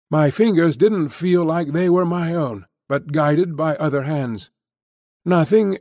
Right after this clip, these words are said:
else mattered. I felt electric, pure. Our spirits melded together. It was as if we had joined somehow in the ether.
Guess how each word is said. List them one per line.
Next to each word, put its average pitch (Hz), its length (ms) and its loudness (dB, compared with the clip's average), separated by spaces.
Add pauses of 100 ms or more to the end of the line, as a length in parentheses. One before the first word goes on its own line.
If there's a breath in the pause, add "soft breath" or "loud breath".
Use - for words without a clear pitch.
else 143 580 -4
mattered. 113 520 -6 (480)
I 139 140 -2
felt 156 380 -4 (160)
electric, 156 580 -2 (440)
pure. 123 480 -4 (840)
Our 226 300 2
spirits 156 840 -2
melded 156 640 0
together. 156 500 -6 (680)
It 160 100 2
was 190 400 0
as 170 280 0
if 196 200 2
we 165 120 4
had 147 200 -2
joined 190 500 2
somehow 123 560 -4
in 139 120 -2
the 160 200 -2
ether. 160 360 -2